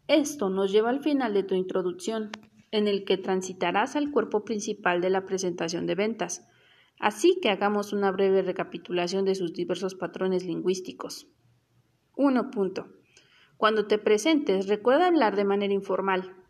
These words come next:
y mostrarte siempre optimista y entusiasta. Dos, el patrón siguiente debe obtener como respuesta, "Así es, en efecto.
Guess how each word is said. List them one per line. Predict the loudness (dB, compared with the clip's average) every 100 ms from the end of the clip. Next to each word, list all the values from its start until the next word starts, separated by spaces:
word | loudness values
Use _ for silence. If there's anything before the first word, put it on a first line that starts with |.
| _ -2
y | 0
mostrarte | 2 0 -2 -4 -2 -4
siempre | 0 0 2 0
optimista | 0 0 0 0 -2
y | -2
entusiasta. | -2 -4 -4 -4 -6 -14 -16 -20 _ -20 -20 _ _ _ _ _ _ -10
Dos, | 2 4 2 -4 -16 _ _ _ _
el | -2 0
patrón | 0 0 0
siguiente | 0 2 0 0 0
debe | 2 2
obtener | 0 -2 -2 -2
como | -2 -2
respuesta, | 0 -2 -2 -2 -2 -4 -6 -8 _ _ -8
"Así | -8 -6 0 2
es, | 2 2
en | -2 -2
efecto. | -2 -4 -6 -14